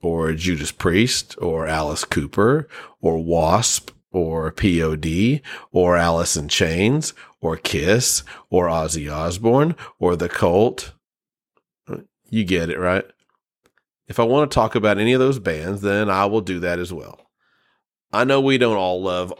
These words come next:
all of the same bands, but maybe I can turn you on to some other stuff too. So I say all of that to say,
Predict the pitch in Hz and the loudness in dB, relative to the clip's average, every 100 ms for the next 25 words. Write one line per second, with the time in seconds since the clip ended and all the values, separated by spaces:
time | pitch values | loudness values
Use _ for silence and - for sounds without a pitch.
0 | - 120 151 131 104 - 95 85 80 80 | -2 4 4 4 0 0 0 -2 -6 -8
1 | 85 82 - 80 - 104 139 147 147 139 | -8 -10 -8 -8 -4 0 2 2 2 0
2 | 127 135 135 131 127 127 123 131 110 113 | 0 0 0 2 2 2 0 0 0 0
3 | 110 - 98 - - 69 67 _ _ _ | 0 0 -2 -2 -8 -8 -10 _ _ _
4 | _ _ _ _ _ _ _ - - 104 | _ _ _ _ _ _ _ -6 0 2
5 | - - 170 - 107 123 139 143 131 123 | 2 2 0 0 0 2 4 4 4 2
6 | - - - 107 82 78 80 | 2 -4 -2 -2 -2 -6 -12